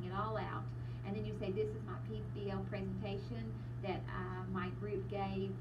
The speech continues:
um, in such and such class, period." All right, and that would take care of that. Uh, I want those presentations in there because I, I, I know twenty, my twenty ten put a lot of work in, no doubt,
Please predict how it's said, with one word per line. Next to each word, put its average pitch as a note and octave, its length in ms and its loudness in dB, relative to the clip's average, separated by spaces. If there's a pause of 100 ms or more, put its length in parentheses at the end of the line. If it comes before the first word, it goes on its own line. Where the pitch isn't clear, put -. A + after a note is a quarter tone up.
(120)
um, F3 640 0 (400)
in F3 320 0 (100)
such G3 160 0
and G3 100 -4
such F#3 280 -2
class, F#3 220 0 (160)
period." F#3 260 -2 (1120)
All G#3 80 4
right, G3 160 2
and G3 140 2
that G#3+ 140 0
would B3 180 0
take G3+ 120 0 (100)
care G#3 120 0
of F#3+ 120 0
that. F#3 280 0 (100)
Uh, G3 300 0
I - 100 2
want B3 220 2
those A#3+ 180 -2
presentations G#3+ 600 -4
in A3 180 -6
there F#3+ 140 -4
because F#3+ 340 -2
I, G3 380 -4
I, F#3+ 300 -4
I - 40 -2
know G#3+ 140 -2 (120)
twenty, G#3+ 220 -6 (160)
my G#3+ 120 -2 (140)
twenty G3 280 -4
ten F#3+ 180 -2
put G3 80 -4
a F#3+ 40 0
lot F#3 120 0
of F#3+ 80 -2
work F#3+ 220 0
in, F#3 80 -4
no F#3 180 -4
doubt, F3+ 220 -2